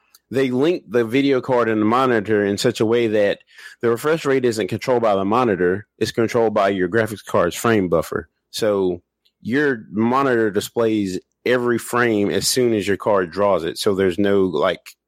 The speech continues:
miss, you know, there's no missync and there's no tearing and there's no lag. So it's just a really, really nice technology if you like high frame rates or, you know, a,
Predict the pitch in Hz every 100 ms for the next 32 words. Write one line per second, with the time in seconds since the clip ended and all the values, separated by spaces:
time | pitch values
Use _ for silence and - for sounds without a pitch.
0 | _ _ - 101 - - - - - 107
1 | 110 107 110 95 113 123 127 123 - 101
2 | 117 113 - 110 - - - _ _ 104
3 | 104 98 92 98 90 127 127 131 127 117
4 | - 101 104 98 98 95 87 85 82 -
5 | - 90 85 - - - - - 147 170
6 | 131 139 127 123 117 107 107 - 92 92
7 | 98 92 101 98 107 98 92 98 90 -
8 | 85 95 98 92 - 87 87 - - 98
9 | 90 90 - _ _ _ -